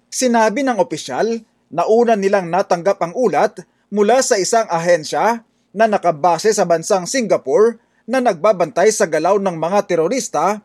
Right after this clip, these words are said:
mula bansang Syria at ilang parte ng Middle East.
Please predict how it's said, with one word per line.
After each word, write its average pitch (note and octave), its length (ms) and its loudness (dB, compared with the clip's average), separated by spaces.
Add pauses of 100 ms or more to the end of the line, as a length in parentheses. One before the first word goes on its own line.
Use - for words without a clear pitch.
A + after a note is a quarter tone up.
(260)
mula G#3 400 0
bansang F#3 400 0
Syria F#3+ 560 -2 (320)
at A3 160 -2
ilang A#3 320 -2
parte F3+ 400 0
ng A3+ 160 0
Middle F#3 320 0
East. B3 320 -4